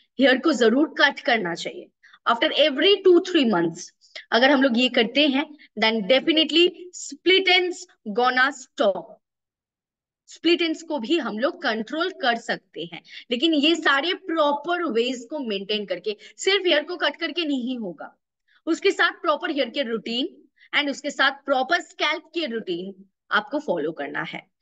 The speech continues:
So for that हम लोगों को, अ, ये, अ, split ends का जो भी problem है वो भी हम लोग solve कर सकते हैं, लेकिन trim हम लोग का here को जरूर कर, करना चाहिए every,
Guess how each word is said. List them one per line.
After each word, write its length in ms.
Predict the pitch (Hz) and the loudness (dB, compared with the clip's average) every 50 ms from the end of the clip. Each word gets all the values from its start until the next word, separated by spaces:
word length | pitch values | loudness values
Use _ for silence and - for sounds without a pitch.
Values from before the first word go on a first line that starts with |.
| - _ - | -20 _ -4
So 260 | - 294 285 277 277 269 277 294 | 2 4 4 4 4 2 2 2
for 140 | 262 247 202 | 2 4 4
that 220 | 254 247 277 349 - - _ _ _ _ _ _ _ _ _ _ _ _ _ _ _ _ _ - - _ _ _ _ _ _ - | 4 2 2 2 -2 -8 _ _ _ _ _ _ _ _ _ _ _ _ _ _ _ _ _ -20 -20 _ _ _ _ _ _ -4
हम 140 | 254 247 240 | -2 0 2
लोगों 180 | 262 262 262 | 2 2 2
को, 200 | 247 285 285 285 | 2 2 4 4
अ, 500 | 269 - - 220 220 214 208 202 202 202 | 2 2 4 4 4 6 6 4 4 2
ये, 200 | 220 233 226 214 | 0 0 0 0
अ, 220 | - - 208 214 220 | 0 0 0 0 0
split 340 | 214 - - 269 269 247 | -2 -4 -4 -4 -4 -2
ends 180 | 269 262 254 262 | -4 -4 -4 -6
का 100 | - 269 | -6 -6
जो 140 | 247 247 240 | -6 -6 -4
भी 120 | 233 269 | -4 -4
problem 420 | 277 247 226 190 180 196 220 214 196 | -4 -2 -2 -2 -2 -4 -6 -6 -6
है 180 | 175 214 262 | -6 -8 -8
वो 220 | 254 208 196 208 190 | -6 -6 -8 -8 -8
भी 160 | - 240 302 | -6 -8 -8
हम 180 | 302 233 180 | -8 -10 -10
लोग 220 | 185 220 330 - _ _ _ _ _ | -8 -8 -8 -8 _ _ _ _ _
solve 380 | - - - - 226 202 202 | -18 -10 -4 -2 0 0 0
कर 180 | 202 - - 170 | -2 -4 -6 -8
सकते 400 | 160 - - - _ _ - 170 | -8 -8 -12 -18 _ _ -14 -14
हैं, 180 | 170 180 165 - - - - _ | -14 -14 -16 -18 -20 -20 -14 _
लेकिन 340 | 214 208 - 302 302 294 - | -8 -6 -4 -4 -4 -6 -4
trim 340 | - 294 311 320 359 370 349 | 0 2 4 4 4 4 2
हम 80 | 294 247 | 0 0
लोग 160 | 247 247 247 | -2 0 0
का 60 | 254 | 0
here 240 | 247 214 226 202 208 | 0 0 0 0 0
को 140 | - 285 277 | -2 -4 -4
जरूर 380 | 208 190 185 190 202 240 285 | -2 -2 -2 0 0 -2 -2
कर, 160 | 277 - 214 | -2 -2 -2
करना 500 | 190 - _ _ - 233 202 196 202 208 | -4 -4 _ _ -6 -4 -2 0 -2 -2
चाहिए 480 | 214 - 226 214 233 302 339 - - - - 226 | -2 -4 -4 -4 -4 -4 -6 -8 -14 -8 -4 -2
every, 340 | 233 240 226 277 359 415 | -2 -2 -2 -2 -2 -2